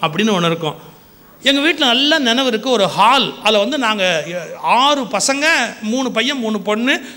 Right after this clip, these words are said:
அ, எல்லாரும் அந்த ஹால்ல தான் அப்படியே படுப்போம். தனித்தனியா ரூம்ல போய் படுத்துக்கிற வழக்கமே கிடையாது. எல்லாம் அந்த ஹால்ல அப்படியே ஒரு பெரிய ஜம்காலத்தை விரிச்சிட்டு எல்லாம் படுப்போம். எவ்வளவு சந்தோஷமா இருந்தது. வீட்டுல ஒரு bathroom, ஒரு latrine தான் இருக்கும். பெரிய வீடு இருக்கும்,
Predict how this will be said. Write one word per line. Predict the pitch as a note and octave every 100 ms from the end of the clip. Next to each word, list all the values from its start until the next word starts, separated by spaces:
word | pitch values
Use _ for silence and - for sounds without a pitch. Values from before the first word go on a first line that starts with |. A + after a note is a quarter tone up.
| - -
அ, | A#3+
எல்லாரும் | G#3+ B3+ F4+ A4 A#4+ -
அந்த |
ஹால்ல | A3+ A3+ D4+ D4
தான் | D#4
அப்படியே | C#4+ A3+ C4+
படுப்போம். | A#3+ A3 G3+
தனித்தனியா | B3 B3 D4+ D4+
ரூம்ல | C4 C4+
போய் | A#3 A3+
படுத்துக்கிற | A3 G#3+ G#3+
வழக்கமே | F#3+ G#3+ A3+ B3
கிடையாது. | G#3+ G3+ D3+ - - A3
எல்லாம் | C#4+ F4 G4
அந்த | D4
ஹால்ல | G#3+ B3 C4+
அப்படியே | G3+ A3+ B3+
ஒரு | A#3+
பெரிய | G3+ G3+ A3+ A#3+ B3+ C#4 A#3+ F3+ D3+
ஜம்காலத்தை | A3 A3+ A#3 G3+ F#3
விரிச்சிட்டு | G#3 A3 G3+ E4+ - - -
எல்லாம் | A#3+ C4 -
படுப்போம். | E3+ D#3 D3+ -
எவ்வளவு | F3 B3 - A#4+ A#4 -
சந்தோஷமா | G#3+ B3 C4+ C4+ B3+
இருந்தது. | G3 G3 F#3+ F3 - - B3+
வீட்டுல | E4+ D#4+ A3
ஒரு | B3+ E4
bathroom, | C#4+ D#4 E4+ E4+ G4 F#4+
ஒரு | A#3+
latrine | A3 G#3 A#3 B3
தான் | A#3+
இருக்கும். | G3+ - - - - - - - -
பெரிய | A#3 C#4 D#4 E4+ F#4 A4+
வீடு | E4+ D#4 C4
இருக்கும், | F#3 G3 E4